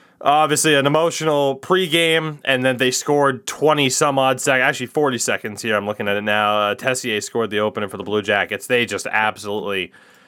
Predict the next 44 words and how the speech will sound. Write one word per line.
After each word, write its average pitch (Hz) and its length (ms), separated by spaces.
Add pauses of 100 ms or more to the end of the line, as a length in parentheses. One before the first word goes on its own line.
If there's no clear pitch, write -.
(220)
absolutely 170 460
dominated 131 480
that 117 180
particular 113 420
game. 110 420 (440)
Uh, 113 240
for 139 100
the 151 80
Blue 151 200
Jackets, 170 640
we 131 80
talked 151 320
about 165 260
it, 165 240
likely 139 300
to 139 80
be 139 80
a 131 40
feel-good 139 480
story 147 440
all 135 240
season 127 360
long. 151 400 (300)
For - 100
the 123 100
Coyotes, 160 800
uh, 113 220
as 123 180
Deke 156 280
Slayer 151 320
put 175 180
it, 185 160
good 143 160
friend 147 240
of 135 60
the 120 60
show, 147 420
"We're 127 260
expecting 175 540
pain, 139 420
and 123 260
pain 120 380
was 110 220
delivered," 123 500